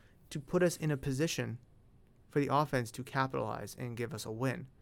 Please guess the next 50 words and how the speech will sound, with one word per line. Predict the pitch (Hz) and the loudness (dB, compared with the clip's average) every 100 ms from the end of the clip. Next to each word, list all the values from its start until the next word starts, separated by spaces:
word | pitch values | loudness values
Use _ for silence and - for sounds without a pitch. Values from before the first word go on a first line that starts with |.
| - - - - | -20 -20 -20 -6
You | 131 | 0
need | 127 131 151 165 | 2 2 2 2
to | - | -2
slow | 156 151 147 | -2 4 4
down | 135 135 | 4 2
the | 123 | 0
passing | - 127 123 127 | 2 2 2 -4
game | 117 110 | -4 -6
in | |
Josh | 104 110 113 120 | -6 -6 -6 -4
Allen. | 110 117 127 - - | -4 -4 -6 -12 -8
You | 127 127 | 0 2
know | 127 139 | 6 6
the | 156 | 4
dual | 147 143 143 | 0 -2 -2
threat | 135 131 123 | 0 0 0
weapon | 120 117 120 | -2 -2 -4
that | 113 | -8
he | - 123 117 | -6 -2 0
is. | 117 | -2
He | - 113 | -4 -8
will | 113 127 | 0 2
run | 165 123 113 | 4 2 2
it. | |
He's | 120 110 | -2 -4
not | 110 117 | -2 -4
afraid | - 139 190 | 0 0 0
to | 110 | -2
run | 107 110 | -4 -2
it. | 139 - - - - | -4 -6 -20 -20 -6
And | - 151 | 2 4
he's | 143 | 6
not | 180 | 4
gonna | 190 156 | 4 4
be | |
one | 143 143 131 | 4 2 0
to | |
slide. | 113 - 180 151 120 - - | -2 0 2 2 0 -10 -20
He | - 214 | -6 0
will | 233 | 2
put | 196 180 | 4 4
his | 175 | 6
shoulder | - 226 185 | 4 4 4
down | 135 131 135 | 4 4 2
and | 139 | 0
try | 160 | 2
to | 165 | 2
run | 147 156 | 2 0
you | 151 | 0
over. | 123 196 127 | 2 2 0